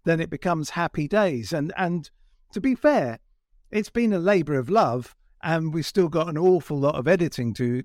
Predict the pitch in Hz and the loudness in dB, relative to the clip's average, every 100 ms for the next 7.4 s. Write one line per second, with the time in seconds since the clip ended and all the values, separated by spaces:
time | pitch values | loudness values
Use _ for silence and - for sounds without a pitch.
0 | - 127 120 131 135 139 123 147 - 165 | -6 -6 -2 -2 -2 -4 -2 -2 0 -2
1 | 165 - 120 - 113 104 135 - _ _ | -2 -4 -6 -4 -4 -2 -4 -8 _ _
2 | _ - 175 175 _ _ _ _ _ _ | _ 2 2 0 _ _ _ _ _ _
3 | _ _ 220 226 - 196 165 - 196 165 | _ _ 0 0 -2 -6 -4 -2 0 2
4 | 165 185 165 147 156 143 135 117 180 135 | 0 0 -2 -6 -4 -2 -2 0 0 0
5 | 120 - 226 - 190 143 - 180 143 139 | -4 0 0 0 -4 -2 0 0 -2 -8
6 | - 160 151 135 147 120 - 185 165 139 | -6 -2 -2 -2 -4 -6 -2 0 0 -2
7 | 110 120 104 | -8 -8 -10